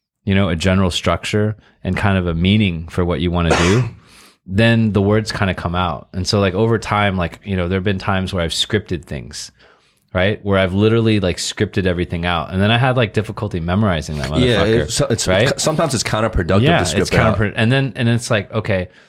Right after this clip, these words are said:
Speaker 1: well, what are you actually trying to accomplish? What's the meaning? Bullet things out.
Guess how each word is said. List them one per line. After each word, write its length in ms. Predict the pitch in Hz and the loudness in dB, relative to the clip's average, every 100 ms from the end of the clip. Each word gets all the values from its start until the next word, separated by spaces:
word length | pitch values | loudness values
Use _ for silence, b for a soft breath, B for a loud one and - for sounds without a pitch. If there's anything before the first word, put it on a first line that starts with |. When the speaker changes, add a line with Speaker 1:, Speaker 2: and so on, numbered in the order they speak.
| b | b
Speaker 1:
well, 260 | 104 98 80 | -2 -2 0
what 180 | 107 | 0
are 60 | 143 | 2
you 160 | 156 127 | 2 2
actually 340 | 107 - 104 | 0 -2 -6
trying 240 | - 95 | -2 -2
to 60 | 87 | -2
accomplish? 480 | 80 90 78 80 - | -4 -6 -6 -8 -6
What's 180 | 101 - | -6 -2
the 100 | 98 | -2
meaning? 360 | 87 82 80 | 0 -2 -4
Bullet 420 | 78 95 110 117 | -4 0 0 -2
things 320 | - 95 87 - | -2 -4 -4 -6
out. 400 | 85 82 82 | -4 -2 -4